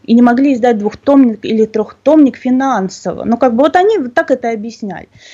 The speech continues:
И, м, меня очень радовало, что через столько много лет я нашла, значит, эм,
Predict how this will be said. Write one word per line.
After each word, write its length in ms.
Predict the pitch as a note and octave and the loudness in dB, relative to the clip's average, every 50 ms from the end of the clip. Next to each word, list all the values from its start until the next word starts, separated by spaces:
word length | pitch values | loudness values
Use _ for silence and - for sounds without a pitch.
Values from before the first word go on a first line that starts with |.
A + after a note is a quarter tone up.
| - - - - - - - - _ _ _ | -20 -20 -20 -20 -20 -20 -20 -20 _ _ _
И, 400 | B3 C4 C#4 C#4+ D4 D4 B3+ - - _ - | -2 0 2 2 2 0 -2 -4 -8 _ -8
м, 340 | - A#3+ A#3+ A#3+ A#3 A3+ | -6 -4 -4 -2 0 0
меня 240 | A#3+ C4 C4 D#4+ F4 | 2 4 4 4 4
очень 280 | F#4 F4 - - C#4 C#4 | 2 2 2 2 4 4
радовало, 640 | C4+ C#4 D#4 D#4+ C4+ C4 B3 A#3 B3 A3+ A3 G#3+ G#3 | 4 4 2 2 0 0 -2 -2 0 0 2 0 -2
что 440 | - - - - A#3 A3+ A3 G3+ G#3 - | -2 -8 -6 -2 0 0 0 0 -2 -4
через 220 | - A3+ A#3 - | -4 -4 -4 -4
столько 320 | - - D#4 D#4 C#4+ C#4 | -2 0 0 0 2 2
много 260 | C4+ B3+ B3+ A#3+ C4 B3+ | 2 2 2 2 2 0
лет 280 | A3 G#3 A#3 A#3 - - | 0 0 0 -2 -2 -2
я 200 | G3+ A#3+ A#3+ C4+ | -2 0 0 0
нашла, 380 | C#4 A#3 - - A#3 B3 C4+ C4+ | 0 -2 -4 -4 -2 -2 -2 -2
значит, 500 | A3 A3 G#3 G#3 - - F#3 F#3 - G3+ | -2 -4 -6 -6 -6 -8 -10 -6 -4 -2
эм, 300 | G3+ G3+ G3 G3 G3+ | -2 0 0 -2 -4